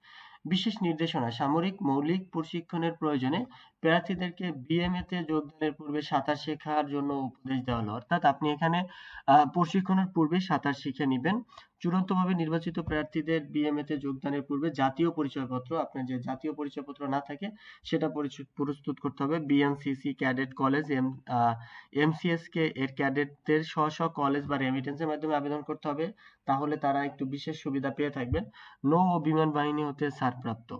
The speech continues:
গ্রহণকৃত শিক্ষা প্রার্থীগণ মূল ছাত্র-, ছাড়পত্র, আবেদনপত্র জমা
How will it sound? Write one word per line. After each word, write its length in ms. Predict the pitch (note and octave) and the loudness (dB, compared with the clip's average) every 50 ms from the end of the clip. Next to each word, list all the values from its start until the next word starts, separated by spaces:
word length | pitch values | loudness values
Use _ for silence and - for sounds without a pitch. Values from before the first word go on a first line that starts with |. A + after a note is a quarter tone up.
| - _ _ _ _ _ _ _ _ _ _ - | -14 _ _ _ _ _ _ _ _ _ _ -6
গ্রহণকৃত 640 | B2+ C3 C#3+ D#3 E3 E3 D#3+ - E3 D#3 D3+ - E3 | 0 2 4 6 4 4 2 0 -2 -2 -2 -2 -4
শিক্ষা 460 | E3 D#3+ - - D3+ - - E3+ D3+ C#3 - - _ _ _ _ _ | -4 -4 -4 -6 -6 -4 -4 -4 -4 -4 -6 -14 _ _ _ _ _
প্রার্থীগণ 500 | - C#3+ C#3+ D3 - E3+ D#3 F3 G#3 B3 A#3 - - - - - _ C#3 | 2 2 2 2 0 0 0 0 0 0 -2 -6 -14 -20 -20 -6 _ 2
মূল 180 | D3+ F3+ F#3+ | 4 4 4
ছাত্র-, 440 | F#3 - E3 D3 D3 - - D3+ D3 | 4 4 2 2 2 -2 -2 -2 -2
ছাড়পত্র, 540 | C#3+ D3+ D#3 C#3+ C#3+ D3+ D#3 D3+ - - F3+ | 0 0 0 0 0 0 -2 -2 0 2 4
আবেদনপত্র 760 | E3+ C#3+ B2+ B2 C#3 C3+ D3 D3 C#3+ - D#3 D3+ D#3 D#3+ C#3+ | 6 6 6 4 2 2 2 0 0 -2 -4 -2 0 0 0
জমা 400 | C3 C#3 C3 C3 C3+ C#3 C3+ | 2 2 2 4 4 2 0